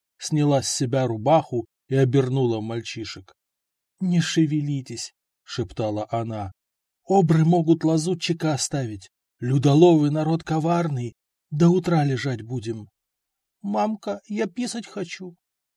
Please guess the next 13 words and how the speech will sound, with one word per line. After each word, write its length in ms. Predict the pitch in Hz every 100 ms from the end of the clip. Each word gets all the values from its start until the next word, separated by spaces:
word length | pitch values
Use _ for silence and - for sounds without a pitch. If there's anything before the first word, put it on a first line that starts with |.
| _
прошептал 600 | 120 113 127 - 123 117
Никша. 480 | 123 113 - 110 101 _ _ _ _ _ -
"Писай, 460 | 190 175 - 135
какай, 400 | - 180 175 165
что 200 | 123 -
хочешь 420 | - 175 - 143
делай, 320 | 131 185 196 165
только 360 | 180 170 190
замолчи", 680 | 170 165 160 160 - 143 123 _ _ _ _ -
еле 320 | 117 151 165
слышно 440 | - 165 143 117
выдохнула 640 | 110 127 120 104 120 117 113
мамка. 560 | 120 113 110 101 92